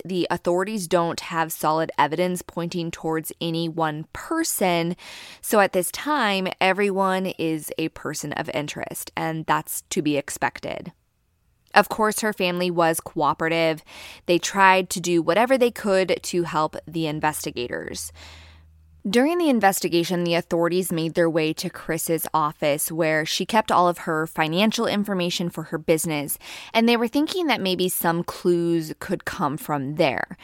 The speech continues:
And this is when they hit their first break in the case. However, it had nothing to do with the finances. Buried deep in her filing cabinet, they pulled a file that was labeled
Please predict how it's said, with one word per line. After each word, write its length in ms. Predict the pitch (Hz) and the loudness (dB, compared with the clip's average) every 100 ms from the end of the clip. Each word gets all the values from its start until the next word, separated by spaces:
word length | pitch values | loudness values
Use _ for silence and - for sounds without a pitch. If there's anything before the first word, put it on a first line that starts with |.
| - - - - | -18 -18 -20 -4
And 280 | - 202 190 | 2 4 8
this 240 | 220 320 359 | 8 8 4
is 140 | 330 | 0
when 500 | 208 190 190 185 160 | 2 4 4 0 2
they 380 | 180 170 170 170 | 4 4 4 2
hit 520 | - 156 170 151 - - | -2 -4 -2 -2 -2 -2
their 240 | 160 151 | -2 -2
first 540 | - - 185 180 - | -4 0 0 0 -4
break 400 | - 165 160 156 | -8 -4 -2 -2
in 80 | 156 | -4
the 80 | 135 | -6
case. 600 | - - 82 - - - - | -8 -10 -10 -8 -8 -8 -8
However, 640 | - 202 - 202 208 202 - | 0 6 6 6 6 4 4
it 220 | 180 170 | 2 2
had 440 | 160 170 165 160 - | -2 2 2 2 0
nothing 680 | 165 165 170 196 247 233 233 | -4 0 -2 -2 -2 0 0
to 180 | - 226 | -2 -2
do 320 | 170 147 143 | 0 0 0
with 160 | 143 | -2
the 100 | 156 | -4
finances. 1000 | 151 - 147 143 131 - - - - - - _ _ _ - | -4 -2 0 0 -2 -4 -6 -6 -6 -8 -10 _ _ _ -10
Buried 800 | 175 - 220 269 320 339 240 180 | 2 4 6 6 6 4 2 -2
deep 320 | 190 185 190 | -2 0 0
in 60 | 185 | 0
her 140 | 185 | -2
filing 480 | - 165 165 160 160 | 0 2 2 0 -4
cabinet, 580 | - 156 156 151 135 160 | -2 -2 -2 -2 -4 4
they 300 | 180 240 294 | 4 4 0
pulled 360 | - 202 185 | -2 0 2
a 60 | 190 | 0
file 460 | - 151 151 139 | -2 0 2 2
that 240 | 147 165 - | 2 0 0
was 200 | 170 175 | -2 -2
labeled 600 | 160 156 156 151 151 | -2 0 0 0 -2